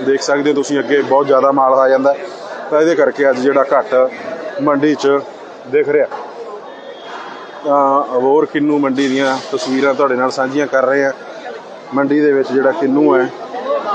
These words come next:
ਉਹ ਲਗਾਤਾਰ ਜਾਰੀ ਹੈ। ਅੱਜ ਉੱਨੀ ਫਰਵਰੀ ਦੋ ਹਜ਼ਾਰ ਚੌਵੀ,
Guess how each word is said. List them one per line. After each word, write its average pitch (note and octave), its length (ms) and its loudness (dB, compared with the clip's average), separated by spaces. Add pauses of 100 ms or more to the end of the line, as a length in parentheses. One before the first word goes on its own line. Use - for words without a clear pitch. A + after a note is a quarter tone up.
(720)
ਉਹ C#3+ 100 4
ਲਗਾਤਾਰ C#3 460 4
ਜਾਰੀ B2+ 340 4
ਹੈ। C#3 80 4
ਅੱਜ C3+ 180 2
ਉੱਨੀ C#3+ 440 2
ਫਰਵਰੀ C#3 420 2 (500)
ਦੋ C#3+ 140 4
ਹਜ਼ਾਰ C#3+ 300 2
ਚੌਵੀ, C3+ 380 0